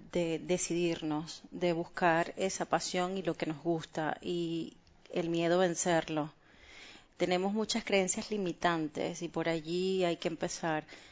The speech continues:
Estoy de acuerdo que no es el quinto, es el primero, porque las mujeres criamos a nuestros hijos. Entonces esto es muy importante, la educación que le demos a ellos también, crear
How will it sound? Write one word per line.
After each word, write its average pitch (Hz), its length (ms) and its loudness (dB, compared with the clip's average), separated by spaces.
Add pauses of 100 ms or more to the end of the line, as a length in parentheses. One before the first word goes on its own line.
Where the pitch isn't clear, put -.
(140)
Estoy 170 280 -2
de 175 60 6
acuerdo 185 580 4
que 180 220 0
no 170 220 0
es 165 140 -4
el 185 120 -2
quinto, 202 480 0
es 180 120 0
el 175 100 0
primero, 160 640 -2
porque - 220 -6
las 165 160 -4
mujeres 170 580 0 (600)
criamos 180 760 2
a 147 80 -4
nuestros 160 440 -4
hijos. 170 540 -6 (480)
Entonces 180 320 -2
esto 208 160 -6
es 220 60 -2
muy 208 360 2
importante, 160 760 0
la 156 140 2
educación 151 600 -2
que - 100 -8
le 151 140 0
demos 156 340 0
a 156 80 4
ellos 160 300 0
también, 165 460 -2
crear 156 440 0